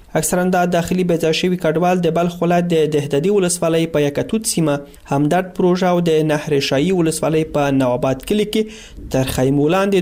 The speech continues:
د ژوند شپې او ورځې تیروي. د ناامنۍ له کبله د بې ځایه شوي کډوال وایي چې په فاریاب، سرپل او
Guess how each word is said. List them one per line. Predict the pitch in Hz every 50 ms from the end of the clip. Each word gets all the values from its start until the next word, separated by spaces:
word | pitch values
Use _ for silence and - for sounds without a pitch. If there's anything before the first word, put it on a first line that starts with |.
| 175
د | 170 160
ژوند | 165 160 165 170 170
شپې | 165 - - -
او | 180 160 135 123
ورځې | 120 - - - 87 - - - - - - - -
تیروي. | - 131 117 - 98 - - - - - - - - - 151
د | 143
ناامنۍ | 139 139 135 135 139 135 135 139 147 147 143
له | 147
کبله | 143 143 143 139 147 143 143 139
د | 139 143 135
بې | 143 139 139
ځایه | 139 131 135 -
شوي | - - 151 151 143 143
کډوال | - 143 135 143 143 135 135 139
وایي | 151 165 180 185
چې | 180 - - 175 170 170 175 175
په | 160 151 147 143 143
فاریاب، | - 135 135 139 147 156 160 156 -
سرپل | - - 147 139 143 143 147 147
او | 147